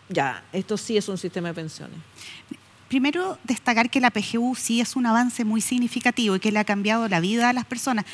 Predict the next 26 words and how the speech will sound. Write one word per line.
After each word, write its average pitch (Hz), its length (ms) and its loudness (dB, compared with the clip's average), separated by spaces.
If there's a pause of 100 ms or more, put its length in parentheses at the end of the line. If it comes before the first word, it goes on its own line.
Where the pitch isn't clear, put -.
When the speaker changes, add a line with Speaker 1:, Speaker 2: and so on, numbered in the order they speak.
(180)
Speaker 2:
y 220 100 2
que 226 140 4
viene 254 260 4
desde 233 320 2
el 226 80 2
pilar 214 320 0
solidario 233 580 2
que 233 120 -2
se 226 160 -4
creó, 214 320 0
¿verdad?, 233 260 2
en 233 80 0
la 220 80 2
reforma 226 400 -2
del 214 140 -2
dos 208 100 -2
mil 208 180 -2
ocho 247 400 -4
Speaker 1:
Claro. 175 140 -10 (140)
Speaker 2:
en 220 100 2
el 214 120 2
gobierno 220 260 4
de 233 60 4
la 226 40 6
presidenta 226 460 0
Bachelet. 226 400 2